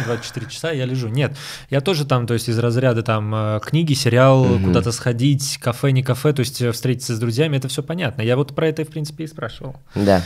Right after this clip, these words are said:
Speaker 2: да, ну просто упражнение бревно, это просто нужно было, насколько ты можешь это, отключаться от процесса.
Speaker 1: Не, это не про меня.
Speaker 2: <laughs> Но это я тоже пока не справился. Ну да, поэтому, м, отдыхать нужно, сто процентов. Особенно в нашем деле,
Speaker 1: Мгм.
Speaker 2: какое-то, какое-, которое творческое,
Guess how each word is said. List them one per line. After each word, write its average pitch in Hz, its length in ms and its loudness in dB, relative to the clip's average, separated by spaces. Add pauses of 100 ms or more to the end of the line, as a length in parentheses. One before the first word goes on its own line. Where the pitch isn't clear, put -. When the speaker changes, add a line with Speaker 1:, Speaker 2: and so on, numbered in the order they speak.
(160)
Speaker 2:
да, 90 140 0
ну 95 100 2
просто 104 240 -2
упражнение 104 280 0
бревно, 104 260 2
это 139 160 -2
просто 98 260 -2
нужно 92 120 0
было, 90 120 2
насколько 92 340 0
ты - 80 -2
можешь 92 400 -2
это, 82 320 -4
отключаться 92 520 -4
от - 60 -20
процесса. 104 380 -2
Speaker 1:
Не, 95 120 -2
это 104 120 -4
не 104 100 -2
про 110 140 -2
меня. 104 280 0 (240)
Speaker 2:
<laughs> 117 240 8
Но 104 180 4
это 104 240 2
я 90 40 -4
тоже 87 200 -2
пока 80 180 -8
не 80 100 -2
справился. - 480 -8 (460)
Ну 127 180 6
да, 87 320 4
поэтому, 113 520 4 (360)
м, 92 160 -2
отдыхать 110 400 0
нужно, 82 220 0
сто - 200 -2
процентов. - 440 -6
Особенно 110 360 4
в - 20 4
нашем 107 260 4
деле, 139 280 4 (340)
Speaker 1:
Мгм. 131 120 4
Speaker 2:
какое-то, 131 300 4
какое-, 113 240 2
которое 113 400 0
творческое, - 680 -2